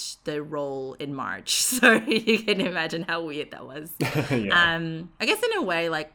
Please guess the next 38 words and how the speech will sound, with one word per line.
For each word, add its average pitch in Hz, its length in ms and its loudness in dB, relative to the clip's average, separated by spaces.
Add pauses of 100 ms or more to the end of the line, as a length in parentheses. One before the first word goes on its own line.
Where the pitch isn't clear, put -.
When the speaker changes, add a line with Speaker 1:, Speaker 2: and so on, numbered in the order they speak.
Speaker 1:
like 175 200 -4
us, - 280 -2
right? 156 160 -2
We've 175 160 -2
been 185 160 -2
friends 151 320 -6
for, 156 120 -8
what, 139 240 -6
ten 151 260 -4
years? 139 440 -6
And 151 260 -6
the - 140 -6
majority 156 600 -4
of 151 140 -8
that 147 240 -4
time, 147 600 -4
you're 175 160 2
back 160 260 0
in 160 120 -6
Canada, 151 600 -4
and 160 140 -2
yet - 480 -6 (380)
we 196 140 4
can 190 220 2
still 156 400 -2
hang 160 680 -2
and, 156 720 -4
and 151 280 -4
talk 160 260 -6
about 151 560 -4
literally 156 420 -6
anything 156 400 -8
and 156 120 -10
everything. 151 560 -8
And 147 100 -8
I 151 40 -6
think, 151 360 -4 (440)
um, 151 480 -4